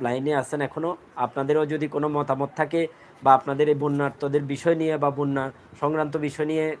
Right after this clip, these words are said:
কোনো বিষয় আপনাদের থাকে, সেটা আপনারা কমেন্টস আকারে জানাতে পারেন, আহ, সে বিষয় নিয়ে আলোচনা করব। এবং আমার চ্যানেল সংক্রান্ত বিষয়ে যদি আপনাদের কোনো প্রশ্ন থাকে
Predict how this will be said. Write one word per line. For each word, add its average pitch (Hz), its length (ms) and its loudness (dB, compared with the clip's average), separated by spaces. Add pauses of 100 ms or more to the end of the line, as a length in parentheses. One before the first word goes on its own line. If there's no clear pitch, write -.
কোনো 143 160 -2
বিষয় 147 320 -4
আপনাদের 147 340 -4
থাকে, 165 280 -4
সেটা 147 280 -4
আপনারা 139 400 0 (280)
কমেন্টস 147 320 2
আকারে 156 260 0
জানাতে 147 340 0
পারেন, 170 320 2 (420)
আহ, 139 160 0 (320)
সে 143 180 -4
বিষয় 147 280 0
নিয়ে 160 140 2
আলোচনা 147 340 0
করব। 151 380 -2 (400)
এবং 185 320 4
আমার 160 320 4
চ্যানেল 156 240 2
সংক্রান্ত 170 380 -2
বিষয়ে 156 320 -2
যদি 151 220 0
আপনাদের 139 340 -2
কোনো 139 180 -6
প্রশ্ন 139 360 -2
থাকে 170 340 -4